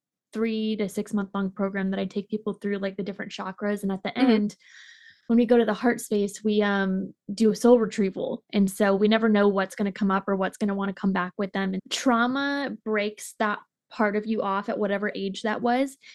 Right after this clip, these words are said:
Speaker 1: and, like, freezes it in time and, like, puts
Speaker 2: Yep.
Speaker 1: it away somewhere for you to, like, come back to, to, like, reintegrate or, like, deal with,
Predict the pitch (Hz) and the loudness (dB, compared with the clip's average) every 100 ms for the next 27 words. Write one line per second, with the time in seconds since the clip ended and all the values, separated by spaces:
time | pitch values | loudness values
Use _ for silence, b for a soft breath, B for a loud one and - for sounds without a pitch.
0 | - 214 190 - - - 220 208 202 185 | -2 0 0 -6 -18 -2 2 2 2 -2
1 | 190 - 190 175 - 202 - 208 220 214 | -4 -6 -6 -6 -8 -10 -10 -14 -8 -4
2 | 202 190 - 220 226 208 190 190 196 196 | -4 0 2 2 2 0 0 -2 -4 -4
3 | 185 185 185 - 185 185 190 - 190 190 | -2 -2 -4 -6 -6 -4 -6 -6 -8 -6
4 | - 196 185 180 - - 196 185 185 185 | -4 -4 -2 -6 -8 -10 -6 -4 -4 -6
5 | 180 - B B B 220 208 196 196 202 | -8 -12 B B B 0 0 -2 -2 -2
6 | 185 185 196 180 180 - 190 196 190 190 | -2 0 -2 -2 -4 -8 -6 -4 -2 -4